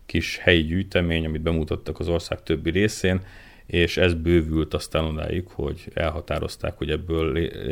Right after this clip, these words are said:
érdemes lenne egy állandó tárlatot is bemutatni. Ez a kor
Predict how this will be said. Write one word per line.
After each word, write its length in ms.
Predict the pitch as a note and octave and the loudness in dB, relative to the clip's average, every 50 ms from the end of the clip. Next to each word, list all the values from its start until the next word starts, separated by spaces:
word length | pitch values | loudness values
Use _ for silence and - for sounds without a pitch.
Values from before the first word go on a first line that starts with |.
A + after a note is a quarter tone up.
| E2 D#2+ D#2 D#2+ - | -2 -2 -2 -2 0
érdemes 420 | E2+ F2+ D#2+ D#2+ D#2 D2+ D2 - | 0 0 0 0 -2 -2 -4 -4
lenne 280 | - D#2+ D#2 D#2+ D#2 D2+ | -4 -4 -2 -2 -2 -4
egy 160 | D2 D2 F2 | -4 -2 -2
állandó 460 | E2 E2 D#2+ D2+ D2+ D#2 D2+ D#2 D2 | 0 0 0 0 0 -2 -2 -2 -2
tárlatot 520 | - - E2 D#2+ D2+ D2+ D2 - - - - | 0 2 2 2 2 0 -2 -6 -8 -8 -8
is 280 | - - - - - - | -8 -8 -8 -12 -12 -8
bemutatni. 760 | - D2+ E2 E2 E2 D#2+ D#2+ - D2+ D2 - - F2+ B2+ D3+ - - - - - - - | -2 2 2 4 4 2 0 0 -2 -4 -2 0 0 0 0 0 -6 -18 -20 -20 -18 -8
Ez 160 | - - A2+ A2 | -2 0 2 4
a 160 | G2 G2 - | 4 2 2
kor 440 | - - C#3 C3+ A#2 G2 F#2 F2+ | 4 6 8 10 10 10 8 6